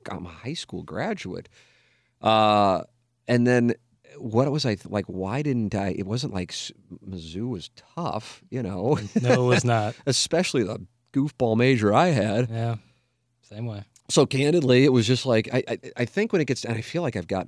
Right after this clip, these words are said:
Speaker 1: there, there's so many of these now, uh, these emails. I feel like somebody asked something s-, along these lines. Um, but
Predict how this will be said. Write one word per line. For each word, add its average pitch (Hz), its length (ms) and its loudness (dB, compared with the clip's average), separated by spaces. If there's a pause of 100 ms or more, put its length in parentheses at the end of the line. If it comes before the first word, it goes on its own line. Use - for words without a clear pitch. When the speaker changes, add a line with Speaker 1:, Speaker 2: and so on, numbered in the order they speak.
(120)
Speaker 1:
there, 90 140 -8
there's 90 180 -8
so 120 200 -6
many 101 240 -2
of 87 60 -2
these 85 240 -10
now, 92 400 -10 (160)
uh, 87 460 -6
these 87 240 -8
emails. 92 480 -4 (240)
I 95 80 -10
feel - 280 -8
like 110 160 -4
somebody 104 440 -4
asked 92 320 -10 (100)
something 95 320 -8
s-, 85 180 -14
along 92 480 -6
these 90 220 -6
lines. 92 640 -12 (960)
Um, 95 640 0 (1120)
but 101 280 4